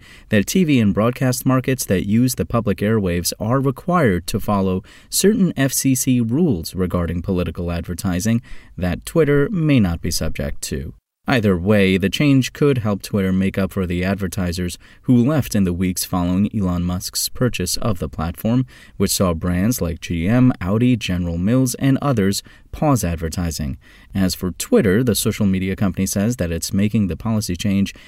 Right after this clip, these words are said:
because it believes that cause-based advertising can facilitate public conversation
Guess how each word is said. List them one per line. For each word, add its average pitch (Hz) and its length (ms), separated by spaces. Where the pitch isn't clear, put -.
because 202 240
it 240 100
believes 147 380
that 110 240
cause-based 127 880
advertising 117 680
can 104 180
facilitate 104 640
public 92 320
conversation 95 760